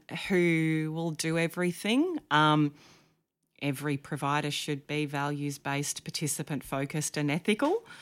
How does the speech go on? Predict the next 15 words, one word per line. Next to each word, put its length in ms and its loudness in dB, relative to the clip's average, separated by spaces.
Having 340 0
that 140 0
as 100 -2
a 60 -6
catchphrase 720 -4
is 180 -4
not 380 -2
really 640 -4
something 800 -4
that 100 -10
should 240 -6
be 140 -6
a 60 -6
selling 360 -6
point. 380 -6